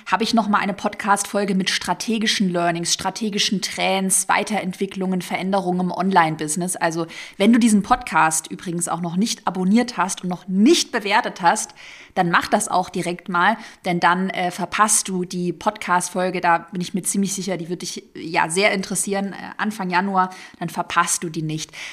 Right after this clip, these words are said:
Aber ich weiß ja auch, ich sehe das an den Zahlen, auch solche persönlichen Podcast-Folgen, die werden immer gut geklickt.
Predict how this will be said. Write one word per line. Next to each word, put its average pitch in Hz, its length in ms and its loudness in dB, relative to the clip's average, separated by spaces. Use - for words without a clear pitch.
Aber 226 260 4
ich 220 160 -4
weiß 226 240 4
ja - 140 4
auch, 240 180 6
ich 202 100 -2
sehe 233 120 0
das 247 140 6
an 202 120 -2
den 202 120 0
Zahlen, 220 320 4
auch 202 100 0
solche 202 200 -2
persönlichen 226 680 2
Podcast-Folgen, 226 1000 -2
die 143 160 -8
werden 165 280 0
immer 170 240 0
gut - 300 2
geklickt. 285 600 0